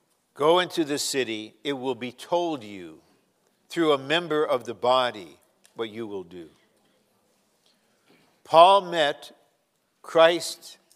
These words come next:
and the church, the corporate Christ and the personal Christ, at the same time.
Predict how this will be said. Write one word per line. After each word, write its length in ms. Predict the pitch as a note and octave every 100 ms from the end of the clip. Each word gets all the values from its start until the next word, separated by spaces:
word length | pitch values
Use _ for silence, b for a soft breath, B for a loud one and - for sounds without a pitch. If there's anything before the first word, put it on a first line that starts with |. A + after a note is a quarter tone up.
| _
and 200 | D3+ D3
the 80 | B2+
church, 760 | - - F3 A#2 - - - _ _ _ _ _
the 80 | -
corporate 640 | A#2 - F#3 F#3 E3 D#3+ -
Christ 560 | - C3+ C3 C3 - _ b
and 160 | - A#2
the 80 | A2
personal 640 | - F#3 F#3 - C#3 B2
Christ, 580 | - - A#2 A2 - - b b
at 160 | B2+ -
the 100 | B2
same 480 | - E3 D#3 D3+ C#3
time. 460 | - A#2+ G2+ F2+